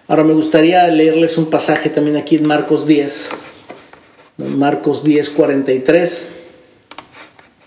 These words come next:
<clears throat> Dice, "Pero entre ustedes", voy, voy a leer un ver-, el versículo,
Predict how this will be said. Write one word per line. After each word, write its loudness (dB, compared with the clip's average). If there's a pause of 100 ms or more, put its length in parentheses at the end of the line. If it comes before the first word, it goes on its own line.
(2000)
<clears throat> -6 (3000)
Dice, 2
"Pero 2
entre 2
ustedes", 2 (360)
voy, 4
voy 2
a 2
leer 2
un -4
ver-, 0
el -2
versículo, 0